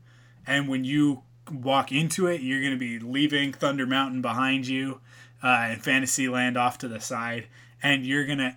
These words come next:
enter into a lot like, like Toontown does the same thing. You go through that little tunnel and you come up out, and you're in Toontown. You're in a cartoon. You're going to be in the Star Wars galaxy,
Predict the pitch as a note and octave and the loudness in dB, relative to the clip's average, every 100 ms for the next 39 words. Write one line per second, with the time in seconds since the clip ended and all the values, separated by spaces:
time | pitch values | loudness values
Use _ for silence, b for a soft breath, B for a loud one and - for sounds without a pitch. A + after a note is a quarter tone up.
0 | - C3 B2 C3+ B2 A#2+ B2 C3+ A#2 B2 | -2 -2 -2 -4 -6 -4 -4 -4 -6 -8
1 | A2 G#2+ A2+ B2+ G3+ G3 F3 E3 D3+ D3 | -8 -10 -8 -4 -2 0 0 0 0 -2
2 | - F#3+ E3+ E3+ C3+ B2 A#2+ A#2+ B2+ A#2 | 0 -2 0 0 0 -2 -4 -4 -4 -2
3 | A2+ B2 A2 A2+ A#2+ A2+ B2+ A#2+ A#2 A2+ | -2 -4 -4 -6 -8 -4 -4 -2 -6 -8
4 | A2 B2 A#2+ A2 A2+ A2+ A#2+ A2+ A#2 A#2 | -6 -4 -2 -4 -6 -6 -6 -2 -4 -4
5 | A#2 A2 B B B C3+ C#3 C3+ C3 A#2 | -6 -8 B B B 2 2 2 0 0
6 | A2 C#3 C#3 A#2+ G2+ A2 A#2 A#2+ B2 A#2 | -2 -2 -2 -6 -6 -8 -8 -4 -4 -4
7 | - A2+ A2 C3 A2+ G2+ - B B B | -4 -6 -4 -4 -6 -10 -18 B B B
8 | D3 D3+ E3 D#3 D3 D3 D3+ C3 C#3 C#3+ | -2 0 0 0 -2 -2 0 0 2 0
9 | B2+ A#2 - A#2+ A2+ A2 A2 A2 - G2+ | -2 -2 -4 -4 -4 -6 -8 -10 -10 -12
10 | G2 - - G2 | -14 -14 -14 -14